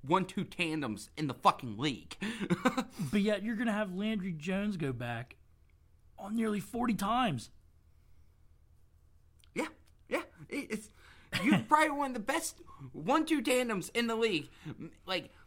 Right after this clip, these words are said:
Speaker 1: Saint Louis is right up there with Christian Michael and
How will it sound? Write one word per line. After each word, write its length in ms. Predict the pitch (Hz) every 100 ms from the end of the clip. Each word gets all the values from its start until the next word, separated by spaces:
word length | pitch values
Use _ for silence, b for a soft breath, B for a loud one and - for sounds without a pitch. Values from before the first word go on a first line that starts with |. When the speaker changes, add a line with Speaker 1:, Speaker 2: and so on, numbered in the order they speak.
| b - - - - - - - - - -
Speaker 1:
Saint 360 | - 247 262
Louis 240 | 262 247 185
is 120 | 160
right 160 | 185 185
up 160 | 180 196
there 160 | 185
with 260 | 160 165 -
Christian 280 | 170 170 165
Michael 460 | 156 151 147 143 -
and 420 | 143 135 123